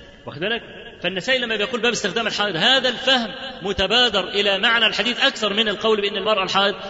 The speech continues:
لا يجوز أن تدخل المسجد. لا علاقة لهذا الحديث بمنع دخول المرأة الحائض من المسجد إلا على سبيل التأويل، وهذا التأويل قابله تأويل آخر وزاحمه،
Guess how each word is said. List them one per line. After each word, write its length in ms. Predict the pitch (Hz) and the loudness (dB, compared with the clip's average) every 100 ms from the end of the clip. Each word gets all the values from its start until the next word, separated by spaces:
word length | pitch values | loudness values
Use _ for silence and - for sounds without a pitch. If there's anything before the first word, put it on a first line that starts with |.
| - | -4
لا 160 | 170 233 | 2 2
يجوز 220 | 214 208 | 2 0
أن 100 | 190 | -2
تدخل 300 | 185 - 170 175 - | -4 -6 -10 -10 -12
المسجد. 360 | 143 180 - - - | -10 -8 -10 -14 -16
لا 160 | 120 208 | -6 -4
علاقة 380 | 233 240 240 196 | -2 -2 -4 -8
لهذا 360 | 165 170 202 | -8 -6 -4
الحديث 380 | 180 156 202 226 - - - | -4 -2 -2 -2 -6 -16 -4
بمنع 840 | 196 240 247 - - 185 233 247 180 | 2 2 2 -4 -8 2 2 4 0
دخول 300 | 160 202 190 | 0 0 0
المرأة 280 | 170 185 143 | 2 0 0
الحائض 340 | - 156 143 - 160 | 2 2 2 -4 -2
من 100 | 190 | 0
المسجد 400 | 233 285 - - - - - | 4 2 0 -8 -10 -12 2
إلا 300 | 226 254 233 | 4 6 4
على 280 | 220 208 208 | 4 4 0
سبيل 360 | 185 190 240 226 | -2 -2 0 -2
التأويل، 920 | 185 - 175 180 240 240 185 - 247 | -4 -4 -2 2 4 2 0 -8 -6
وهذا 280 | 165 208 214 | 0 2 2
التأويل 400 | 196 185 190 220 | 0 0 0 0
قابله 500 | 185 185 185 214 175 | 0 0 2 2 2
تأويل 420 | 175 185 208 190 | 0 0 2 2
آخر 320 | 185 208 190 175 | 2 0 2 2
وزاحمه، 640 | 180 180 - 240 233 233 | 4 4 4 4 4 2